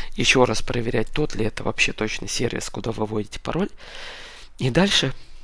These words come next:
второе — поставить двухфакторную аутентификацию. Поставить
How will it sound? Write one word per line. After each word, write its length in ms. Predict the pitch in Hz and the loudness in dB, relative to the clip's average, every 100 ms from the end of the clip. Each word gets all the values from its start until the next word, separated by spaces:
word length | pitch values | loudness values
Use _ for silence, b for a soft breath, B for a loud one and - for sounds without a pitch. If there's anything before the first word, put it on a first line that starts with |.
| B B B B | B B B B
второе — 440 | - - 139 180 - | -8 -2 2 2 2
поставить 440 | 127 - 175 135 | -2 0 0 0
двухфакторную 800 | 107 - 131 - 123 117 110 - - | -2 -2 -4 -2 -4 -2 -4 -6 -4
аутентификацию. 1000 | 135 123 - - 110 107 - 95 - - - B B B B - | -2 -2 -8 -8 -8 -8 -8 -10 -12 -14 -18 B B B B -12
Поставить 640 | 107 - 113 101 120 - | -10 -6 -6 -6 -8 -16